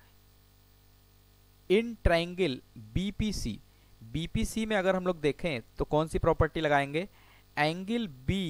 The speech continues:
प्लस एंगल P प्लस एंगल C equal to कितना? वन एटी डिग्री। Basic property of the triangle, ठीक है, interior angle sum equal to one eighty degree। ओके, that means angle B plus angle P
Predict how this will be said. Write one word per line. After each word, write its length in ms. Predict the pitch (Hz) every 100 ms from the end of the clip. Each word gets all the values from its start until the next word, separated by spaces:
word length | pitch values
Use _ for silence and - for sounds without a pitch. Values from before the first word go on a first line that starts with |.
| 147 - _ - _ -
प्लस 340 | 170 190 220 -
एंगल 360 | 175 175 185 185 -
P 160 | 190 175 - -
प्लस 300 | 185 208 -
एंगल 320 | 170 160 170
C 260 | - - 180
equal 340 | 165 160 151
to 80 | 160
कितना? 300 | 156 - 185 240 135
वन 180 | 131
एटी 200 | 139 143
डिग्री। 220 | 147 147 170
Basic 360 | 170 190 254
property 460 | - 180 170 160 175
of 140 | 147 -
the 100 | 143
triangle, 460 | 143 135 139 139 -
ठीक 160 | 151 -
है, 100 | 160
interior 480 | 156 165 185 214 226 190
angle 320 | 143 151 160 -
sum 360 | - 185 120 - - - - -
equal 420 | - - 208 202
to 160 | - 202
one 180 | 147 147
eighty 260 | 131 - 180
degree। 340 | 131 113 110 127
ओके, 240 | 185 233 - - - -
that 180 | 139 147
means 200 | 226 - -
angle 320 | 151 160 165 - 127
B 140 | 156 202 226
plus 320 | - 170 -
angle 320 | 147 151 151 -
P 160 | -